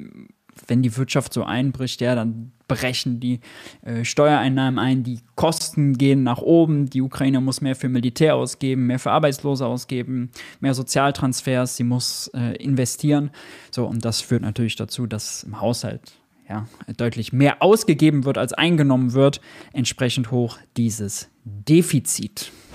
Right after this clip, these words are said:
Ein Krieg ist für jede Wirtschaft bitter, aber mit Blick auf Europa muss man sagen, dass es die Ukraine trifft, ist besonders bitter, denn die Ukraine ist gemessen am Bruttoinlandsprodukt pro Kopf, also Wohlstand pro Kopf sozusagen,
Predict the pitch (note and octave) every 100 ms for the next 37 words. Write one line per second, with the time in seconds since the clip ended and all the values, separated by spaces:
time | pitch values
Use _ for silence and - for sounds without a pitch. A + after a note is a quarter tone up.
0 | - - - D3 C#3+ - G3+ E3 - C#3+
1 | B2 D#3+ G3 C#3+ G#2+ C3 - C3 A#2 A#2
2 | G#2+ C3 E3+ E3+ - B2 D#3+ D#3+ D#3 -
3 | - - - D#3 - - D3+ D#3+ - C3+
4 | C3+ C3+ - C#3 C3 D#3 C#3+ C3+ C3+ C#3
5 | B2 B2 A#2+ B2 B2 B2+ A#2 A2 - B2
6 | A#2 D#3+ C#3+ - - C3 - C3+ - B2+
7 | D#3 G3 D#3 - D#3 D#3 C3 D3 F3 D3
8 | C#3+ - C#3 A#2+ D#3 D#3 C3 C3+ - C3+
9 | C#3 - - B2 A#2 C3+ F3 E3 E3 A3
10 | A#3+ F#3+ F#3 - - E3 E3+ - - -
11 | - A#3 A3+ - G#3+ - - - - -
12 | A#2+ A2+ C#3+ D#3+ - C#3 C3+ - D#3+ D#3
13 | D#3 - - B2+ - C3 C3 B2+ C3+